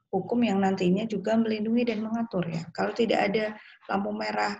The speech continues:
kalau tidak ada polisi yang mengatur, eh, lalu lintas, apa jadinya, ya, di jalanan itu? Nah, sama, sama halnya dengan hukum. Hukum diciptakan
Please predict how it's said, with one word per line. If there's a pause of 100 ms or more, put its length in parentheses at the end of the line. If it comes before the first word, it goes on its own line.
kalau
tidak
ada
polisi
yang
mengatur,
eh,
lalu
lintas,
apa
jadinya,
ya, (440)
di
jalanan
itu? (640)
Nah,
sama, (240)
sama
halnya
dengan
hukum. (400)
Hukum
diciptakan